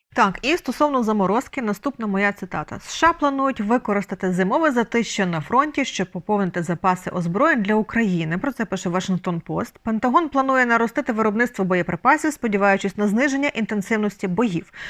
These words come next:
Проте російська армія теж може скористатися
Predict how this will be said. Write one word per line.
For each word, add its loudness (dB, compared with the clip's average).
Проте 4
російська 0
армія 4
теж 2
може 0
скористатися 0